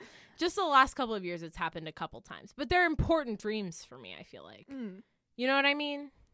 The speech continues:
Speaker 2: Yeah.
Speaker 1: Does that make any sense?
Speaker 2: It, they're, like, important landmarks in your life?
Speaker 1: Yeah.
Speaker 2: Mm.
Speaker 1: Those dreams are usually defining moments in my existence.
Speaker 2: But, like,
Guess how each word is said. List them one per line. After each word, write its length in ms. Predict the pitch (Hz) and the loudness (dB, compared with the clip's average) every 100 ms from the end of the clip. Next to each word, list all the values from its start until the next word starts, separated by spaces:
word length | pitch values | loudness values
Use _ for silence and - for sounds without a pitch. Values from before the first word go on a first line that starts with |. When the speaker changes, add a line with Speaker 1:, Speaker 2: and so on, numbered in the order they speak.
| _ | _
Speaker 2:
Yeah. 440 | 226 214 247 175 190 - _ _ _ _ _ - - | -10 -6 -6 -6 -10 -18 _ _ _ _ _ -20 -14
Speaker 1:
Does 120 | 233 | -4
that 140 | 262 294 | 0 0
make 160 | 277 - | 0 0
any 240 | 240 254 | 2 2
sense? 380 | - 247 247 226 - - - _ | 0 0 0 -2 -8 -16 -20 _
Speaker 2:
It, 200 | 294 254 | -2 0
they're, 180 | 294 302 | 2 4
like, 200 | 285 269 | 2 2
important 600 | 269 233 320 269 294 220 | -2 -2 -4 -4 -8 -6
landmarks 800 | 254 262 269 320 349 - - - 311 | -4 -2 -2 0 -2 -4 -14 -16 -10
in 160 | 247 254 | -6 -2
your 140 | 233 | 0
life? 320 | 226 277 403 | 0 0 -2
Speaker 1:
Yeah. 260 | 247 302 202 - 247 _ - | 0 2 2 -2 -18 _ -12
Speaker 2:
Mm. 200 | 233 185 - _ _ _ _ | -10 -10 -12 _ _ _ _
Speaker 1:
Those 220 | 269 254 | -2 -2
dreams 260 | - 302 330 | -4 -4 -2
are 60 | 330 | -2
usually 360 | 262 247 240 | -2 -2 -4
defining 680 | 214 208 - 202 196 185 170 | -4 -4 -2 -2 -2 -4 -6
moments 580 | 165 165 135 175 - 151 | -6 -6 -8 -12 -14 -16
in 160 | 139 | -14
my 160 | 120 120 | -12 -12
existence. 720 | 113 - 151 - 92 165 - - _ _ _ - | -14 -16 -16 -16 -20 -20 -20 -20 _ _ _ -12
Speaker 2:
But, 260 | 226 269 247 175 | -2 0 0 0
like, 280 | 247 233 | 0 0